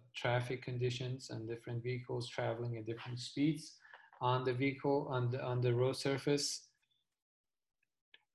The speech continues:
And as you see here, the rolling resistance is directly affected by,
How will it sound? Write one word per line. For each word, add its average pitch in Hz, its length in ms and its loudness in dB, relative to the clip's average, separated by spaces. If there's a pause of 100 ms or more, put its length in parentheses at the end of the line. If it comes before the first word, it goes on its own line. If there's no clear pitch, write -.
And 123 360 6
as 123 280 4
you 120 480 6 (920)
see 135 360 -2
here, 135 640 4
the 120 80 2
rolling 123 400 2
resistance 120 580 0
is 113 140 -6
directly 123 500 2
affected 120 640 -2
by, 113 420 0